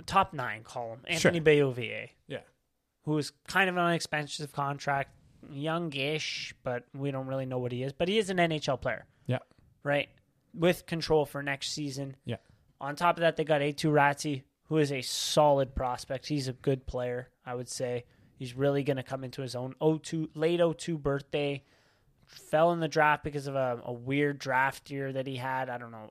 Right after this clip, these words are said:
Speaker 1: up and down and issues, whatever. But s-, rebounded the next season, had a point a game in Liga. Solid prospect there. And then on top of that, they have a top twelve protected first round pick.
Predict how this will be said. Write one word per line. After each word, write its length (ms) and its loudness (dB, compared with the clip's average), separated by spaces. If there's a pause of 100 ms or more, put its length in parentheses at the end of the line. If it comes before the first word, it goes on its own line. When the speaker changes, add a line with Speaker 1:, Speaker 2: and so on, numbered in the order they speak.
Speaker 1:
up 200 -8
and 160 -10
down 440 -6
and 240 -14 (800)
issues, 440 -6
whatever. 480 -4 (320)
But 240 -6 (340)
s-, 280 -8
rebounded 600 2
the 80 -2
next 240 0
season, 280 -2
had 160 -2
a 40 -4
point 280 -8
a 20 -10
game 220 -4
in 140 -10
Liga. 420 -6 (320)
Solid 480 4
prospect 520 -6
there. 280 -2 (400)
And 120 -4
then 100 2
on 100 2
top 220 4
of 60 -6
that, 280 0
they 100 -2
have 120 0
a 60 -2
top 300 -2
twelve 360 4
protected 800 -2 (400)
first 260 -4
round 200 -2
pick. 220 -8